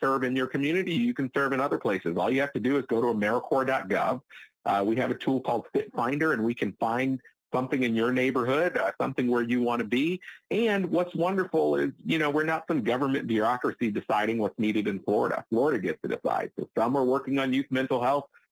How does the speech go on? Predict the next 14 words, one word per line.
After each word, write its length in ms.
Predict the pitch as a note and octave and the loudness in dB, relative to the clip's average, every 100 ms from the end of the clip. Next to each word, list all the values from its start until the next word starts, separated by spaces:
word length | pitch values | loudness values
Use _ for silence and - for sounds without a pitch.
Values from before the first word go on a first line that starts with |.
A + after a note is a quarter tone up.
| _ | _
some 160 | G#2+ B2 | 0 2
are 100 | B2+ | 2
working 320 | C3 C3+ C3+ | 2 0 0
on 140 | C3+ B2 | 0 0
food 180 | C3 C3+ | 0 2
and 100 | C3+ | 2
nutrition, 560 | C3+ - C3+ - C3+ B2 | 0 0 -2 -2 -4 -2
some 160 | A2 B2+ | 0 2
are 100 | C3 | 2
working 340 | C3 C3+ C3 | 2 2 0
on 140 | B2+ C3 | 2 2
the 100 | C3 | 2
opioid 460 | C3+ C3+ B2+ B2+ | 2 2 2 2
epidemic. 500 | B2 B2 A#2 A#2+ B2+ | 0 0 0 0 0